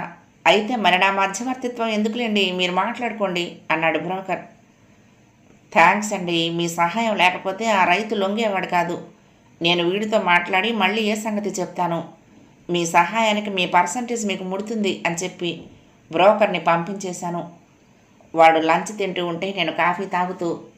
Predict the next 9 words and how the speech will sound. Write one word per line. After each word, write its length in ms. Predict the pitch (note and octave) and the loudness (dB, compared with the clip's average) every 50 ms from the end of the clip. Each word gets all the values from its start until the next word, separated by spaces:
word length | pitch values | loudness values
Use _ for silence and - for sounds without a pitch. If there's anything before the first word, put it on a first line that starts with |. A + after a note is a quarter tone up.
| - | -4
చిన్నప్పటి 360 | G#3+ A3 A#3+ B3+ B3 - G#3+ G3+ | -4 -2 -2 -2 -4 -4 -6 -6
సంగతులన్నీ 600 | - G3 F#3 F#3 F#3 F#3 F#3+ F#3 F3+ F#3 G3 F#3+ | -4 -4 -4 -4 -4 -4 -2 -2 -2 -2 0 0
ఆరాటంగా 520 | F3+ F3 F3 G3 G#3 G#3+ G#3+ G#3+ G#3+ G#3+ | 0 2 2 2 0 0 0 2 2 2
చెప్పేసుకున్నాం. 720 | G#3+ G#3 F#3+ F#3 - G3+ G3 - - - F#3 F3+ F3+ E3+ - - - - - _ _ _ _ _ _ _ _ _ _ _ _ - - - | 0 0 -4 -4 -6 -8 -8 -8 -8 -8 -6 -4 -4 -4 -6 -10 -18 -20 -20 _ _ _ _ _ _ _ _ _ _ _ _ -20 -14 -4
సరోజ 420 | - D#3+ D#3 E3 F3 F#3+ F#3 F#3+ | 2 4 4 4 4 2 0 0
నవ్వుతూ, 580 | F3 D#3+ E3 E3 E3+ E3+ E3+ A3+ B3+ D4 D4+ - - - - _ _ _ _ _ - | 2 2 4 2 2 0 -4 -6 -6 -6 -6 -8 -12 -18 -20 _ _ _ _ _ 0
"అన్నీ 320 | D#3 E3 E3+ F#3 G#3+ B3+ C4+ | 0 0 0 0 0 0 0
ఇప్పుడే 340 | C4 A3+ G#3+ - B3 B3+ | 0 -2 -2 -2 -2 0
మాట్లాడేసుకోవాలా? 1080 | A3+ A3+ G#3 G#3+ G#3 G#3+ G#3+ G#3 G#3 G#3 G#3 - A3 G#3 G3+ G3+ G3 G3 F#3 F3+ F3+ F3+ | 0 2 2 0 2 2 2 2 2 0 -2 -4 -2 -2 -2 -2 -2 -2 -2 -4 -4 -6